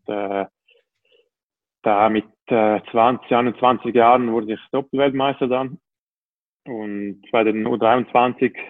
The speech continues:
und, äh, ja, dann, ab dann habe ich schon gehofft, dass es, äh, <laughs> irgendwie so,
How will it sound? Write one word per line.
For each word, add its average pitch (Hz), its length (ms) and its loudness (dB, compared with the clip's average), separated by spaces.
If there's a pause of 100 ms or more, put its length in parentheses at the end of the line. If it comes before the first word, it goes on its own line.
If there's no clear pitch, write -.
(480)
und, 101 560 -12
äh, 98 280 -4
ja, 104 280 0 (760)
dann, 110 680 -6
ab - 220 -10
dann 113 220 2
habe 113 200 -2
ich - 60 -4
schon 123 240 0
gehofft, 143 340 4
dass 135 100 2
es, 135 200 4
äh, 127 260 6
<laughs> 143 680 -2
irgendwie 131 340 -2
so, 127 240 0